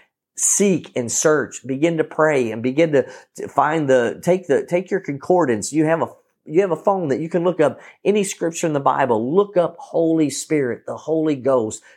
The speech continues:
the Spirit of God, and look up every verse that it says about it. Begin to study it and read it and ask the Father,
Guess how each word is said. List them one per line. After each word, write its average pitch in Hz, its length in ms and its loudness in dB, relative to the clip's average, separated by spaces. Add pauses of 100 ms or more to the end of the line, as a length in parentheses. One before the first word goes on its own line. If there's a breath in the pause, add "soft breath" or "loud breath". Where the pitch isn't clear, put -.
the 131 80 -8
Spirit 160 440 0
of 139 120 -8
God, 110 380 -2 (220 soft breath)
and 143 180 2
look 196 160 2
up 135 300 0
every 175 360 0
verse 143 360 0
that 131 120 0
it 104 80 -2
says 110 300 -2
about 95 320 -8
it. 82 60 -18 (240 soft breath)
Begin 165 320 2
to 143 320 2
study 165 560 2
it 120 60 0
and 120 300 -4
read 165 240 2
it 117 200 -2
and 131 240 -6
ask 165 340 -2
the 143 80 0
Father, 139 540 0